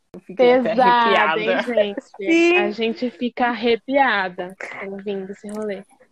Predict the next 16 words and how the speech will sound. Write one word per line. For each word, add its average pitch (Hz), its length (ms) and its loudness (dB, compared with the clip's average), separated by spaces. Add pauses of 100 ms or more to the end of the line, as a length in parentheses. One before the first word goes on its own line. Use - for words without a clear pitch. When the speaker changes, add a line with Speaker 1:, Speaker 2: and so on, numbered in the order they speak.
(640)
Speaker 1:
E 226 140 2
é 240 60 6
Speaker 3:
Pesadíssimo. 247 220 4
Speaker 1:
extremamente 254 720 2
atual, 247 800 0
né? 208 640 -14 (500)
Speaker 2:
Extremamente. 247 1120 0
A 202 200 -2
gente, 214 460 -4
assim, 220 340 -4
tá 214 160 -2
tendo. 214 640 -4 (120)
Ah, 233 220 -4
é... 214 120 0 (220)
assim, 214 380 -8
é... - 260 -18